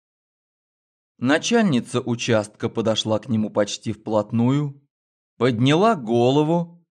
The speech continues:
и осведомилась холодным тоном, за какую дуру он её держит,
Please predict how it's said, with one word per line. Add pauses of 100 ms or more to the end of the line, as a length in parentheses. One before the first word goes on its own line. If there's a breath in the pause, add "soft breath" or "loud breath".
(140)
и
осведомилась
холодным
тоном, (320)
за
какую
дуру
он
её
держит,